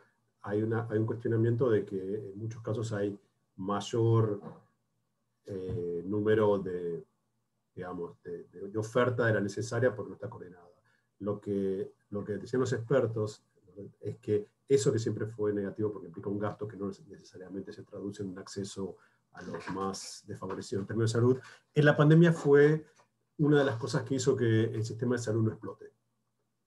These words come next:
Entonces, por ejemplo, me decía un experto que Argentina tiene el doble de unidades de terapia intensiva que España per cápita, no, no, no, total. Entonces, hay algo de la capacidad instalada en términos de salud de la Argentina,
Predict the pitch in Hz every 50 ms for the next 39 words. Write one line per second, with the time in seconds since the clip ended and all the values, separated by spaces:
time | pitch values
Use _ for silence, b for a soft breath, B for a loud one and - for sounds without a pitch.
0 | _ _ _ _ - 107 107 - 117 110 104 - - - - 113 107 110 107 107
1 | 101 - 110 110 113 110 - - 120 - 107 107 110 101 113 104 113 117 113 113
2 | 117 113 113 110 110 113 135 139 139 143 139 143 139 127 110 117 120 120 123 123
3 | 113 110 110 107 107 113 110 113 110 110 107 113 110 107 107 104 - - 113 113
4 | 113 113 107 113 113 - - - 110 110 113 113 107 - 95 - 104 - - -
5 | - - _ 95 95 90 85 87 87 85 - - _ _ _ _ - _ B B
6 | B B B B B - 123 135 147 135 - - - _ _ _ - 135 143 147
7 | 156 156 160 160 165 170 170 170 165 165 - - - _ _ 160 123 107 101 101
8 | 113 110 107 110 113 104 101 104 104 110 113 117 107 107 - 120 131 139 139 -
9 | - 131 127 131 131 127 117 110 104 98 92 92 95 - _ _ _ _ 107 92
10 | - 110 110 120 117 107 - - 110 107 117 117 113 104 101 95 98 - - -
11 | 101 98 - - 123 117 113 113 117 117 113